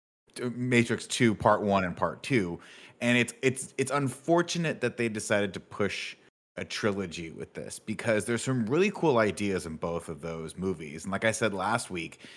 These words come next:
we talked about, uh, to me, the Agent Smith idea of it being sort of, um, i-, him becoming a virus and him taking over everything. And that, that to me is the coolest idea. And I love the sort of role reversal of how,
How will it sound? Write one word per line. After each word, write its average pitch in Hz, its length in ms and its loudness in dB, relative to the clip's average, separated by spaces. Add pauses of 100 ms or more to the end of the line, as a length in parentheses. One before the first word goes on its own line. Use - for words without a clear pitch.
(260)
we 117 120 0
talked 120 260 2
about, 110 320 6
uh, 90 120 -4
to - 200 -6
me, 160 120 4
the 143 120 4
Agent 107 280 2
Smith 107 220 0
idea 92 440 0
of 90 340 -4
it 90 160 -8
being 95 180 -6
sort 92 240 -4
of, 82 220 -6
um, 80 540 -6 (480)
i-, - 80 -8 (500)
him 120 220 2
becoming 117 340 2
a 95 60 0
virus 92 580 -2
and 92 80 -8
him 95 160 -4
taking 101 400 -4
over 98 260 2
everything. 85 580 -4
And 90 500 -6 (300)
that, 135 320 6
that 170 180 6
to 175 60 0
me 156 100 4
is 117 100 4
the 107 80 -4
coolest 110 320 0
idea. 98 400 0
And 113 100 0
I 110 120 4
love 107 720 4 (380)
the 107 80 -2
sort 110 180 2
of 90 120 0
role 107 240 4
reversal 92 540 -2
of 87 80 -4
how, 90 500 0